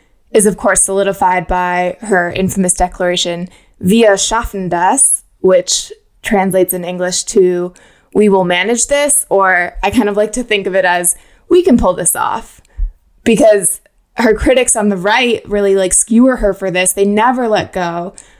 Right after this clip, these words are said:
of this image of Merkel as pro-immigrant, and they really, like, siphon support from the Conservative Party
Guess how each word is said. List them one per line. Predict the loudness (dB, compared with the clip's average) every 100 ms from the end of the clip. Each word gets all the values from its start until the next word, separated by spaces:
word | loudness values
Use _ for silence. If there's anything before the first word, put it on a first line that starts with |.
| _
of | -2 2
this | 2 0 0
image | 2 2 0
of | -2 -2
Merkel | -2 -2 0 -2 0 -2
as | -2 -2 -2 -4 2
pro-immigrant, | 2 4 0 2 0 0 -2 -2 -4 -10 _ _ _ _ _ _
and | 2 4
they |
really, | 4 4 4
like, | 2
siphon | 2 0 0 -2 -6
support | -6 -4 -2 -2 -2
from | -4
the | -4
Conservative | -4 -6 -6 -8 -8 -4
Party | -2 -2 -4 -6